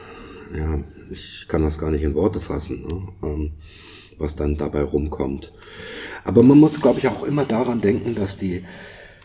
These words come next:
es muss ja einen gesellschaftlichen Konsens geben. Und wenn die Gesellschaft meint, dass sie, ähm, dass sie öffentlichen Nahverkehr haben will, dann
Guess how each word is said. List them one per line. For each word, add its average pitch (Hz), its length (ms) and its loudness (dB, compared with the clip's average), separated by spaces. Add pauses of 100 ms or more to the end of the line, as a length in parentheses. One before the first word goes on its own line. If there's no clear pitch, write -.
(260)
es - 180 -8
muss 123 140 -2
ja 135 80 8
einen 110 80 2
gesellschaftlichen 101 760 -2
Konsens 92 600 -2
geben. 65 260 -8
Und 71 140 -4
wenn 82 80 0
die 87 80 -2
Gesellschaft 92 600 -2
meint, 92 760 -2
dass 85 140 -6
sie, 87 180 -4
ähm, 80 640 -2 (480)
dass 82 180 0
sie 80 80 -4
öffentlichen 87 460 -2
Nahverkehr 80 560 -2
haben 82 400 0
will, 135 240 4
dann 117 300 -2